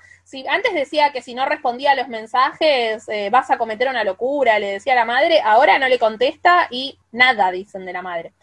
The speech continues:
Pero bueno, volviendo al tema de la película, la, bueno, la diferencia es que esto directamente empieza con Bella y Charlie, omite todo lo anterior,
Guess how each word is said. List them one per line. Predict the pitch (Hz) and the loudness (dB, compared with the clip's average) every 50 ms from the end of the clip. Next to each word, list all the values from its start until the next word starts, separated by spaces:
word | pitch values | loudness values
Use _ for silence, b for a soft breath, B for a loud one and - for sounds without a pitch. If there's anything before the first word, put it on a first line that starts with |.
| _ _ _ _ | _ _ _ _
Pero | - 254 277 277 | 0 0 2 2
bueno, | 294 277 247 202 190 226 | 2 2 0 -4 -2 0
volviendo | 247 247 254 262 285 311 349 370 359 | 0 0 2 0 0 -2 0 0 0
al | 339 330 | 0 0
tema | 320 320 320 311 294 | -2 -4 -2 -2 -2
de | 269 | 0
la | 262 247 | -2 -2
película, | 233 208 220 220 - - 202 208 254 214 247 302 B B B B B _ | -2 -6 -12 -14 -14 -12 -6 -4 -2 -2 -2 -4 B B B B B _
la, | 247 233 233 226 233 233 233 | 2 2 4 4 4 2 2
bueno, | 247 269 269 254 226 - | 0 0 -2 -4 -6 -4
la | 247 247 247 | -2 0 0
diferencia | 254 269 262 - 302 330 370 415 403 453 415 370 339 | 0 0 0 0 0 0 0 -2 -4 -2 0 0 0
es | 349 - | 0 -2
que | - 339 311 247 | -4 -4 -2 -2
esto | 311 320 - - 339 | -2 -4 -2 -4 -4
directamente | 302 285 262 302 330 - 370 339 320 311 311 302 349 | -4 -2 -2 -2 0 0 -2 -4 -2 -4 -4 -4 -4
empieza | 320 294 294 294 302 311 | -4 -6 -6 -2 -2 -2
con | 294 277 247 | -2 -2 -2
Bella | 247 247 254 269 269 | -2 -2 -2 -2 -4
y | 262 | -4
Charlie, | - - 247 233 220 202 196 196 202 _ | -2 0 0 0 0 -4 -10 -16 -16 _
omite | - 220 226 233 254 285 294 294 - 320 320 330 349 339 - | 0 0 0 0 -2 -6 -10 -2 2 4 4 4 4 0 -4
todo | 262 254 277 285 294 | -2 0 0 0 0
lo | 285 254 247 - - | 2 0 0 0 0
anterior, | 226 220 220 214 208 208 214 233 254 247 240 302 392 | -4 -6 -8 -10 -10 -6 -4 0 2 2 2 2 0